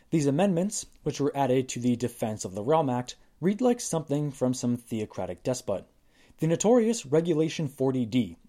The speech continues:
which came into law in March nineteen eighteen, gave the authorities the right to arrest women suspected of venereal infection. After being taken into custody, the suspect would be put under a series of medical examinations. If she was found guilty,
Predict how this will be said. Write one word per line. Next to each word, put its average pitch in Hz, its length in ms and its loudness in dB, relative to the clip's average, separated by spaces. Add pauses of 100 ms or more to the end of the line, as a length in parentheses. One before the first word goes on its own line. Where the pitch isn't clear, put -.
(140)
which 127 180 -4
came 180 220 0
into 165 140 -2
law 131 260 4
in 113 220 -2
March 127 340 0
nineteen 104 340 -6
eighteen, 135 440 -4 (320)
gave 214 220 2
the 247 100 4
authorities 165 540 2
the - 120 -6
right 143 260 2
to 165 140 -2
arrest 131 320 0
women 123 240 0
suspected 117 580 -2
of 110 120 0
venereal 95 480 -4
infection. 92 500 -6 (760)
After 185 240 0
being 233 220 6
taken 190 320 0
into 143 180 -2
custody, 110 520 -2 (180)
the 139 80 0
suspect 190 540 0
would 170 60 -6
be 170 80 0
put 160 300 0
under 123 200 0
a 110 40 -6
series 160 480 -2
of 131 100 2
medical 110 380 -2
examinations. 98 840 -4 (540)
If 190 240 4
she - 200 -4
was 123 160 0
found 98 320 -6
guilty, 139 420 -2